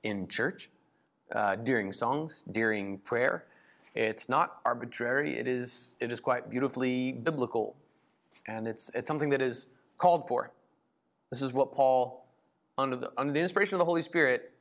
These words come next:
wants men to do everywhere. Therefore, meaning building upon what Paul just said, defending his apostolic authority as one who's been called by God to reach the Gentiles. See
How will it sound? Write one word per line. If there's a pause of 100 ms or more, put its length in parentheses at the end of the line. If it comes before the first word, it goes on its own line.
(120)
wants (380)
men (120)
to
do (400)
everywhere. (1000)
Therefore, (400)
meaning (480)
building
upon (440)
what (680)
Paul
just
said,
defending
his (480)
apostolic
authority
as
one
who's
been
called
by
God
to
reach
the
Gentiles.
See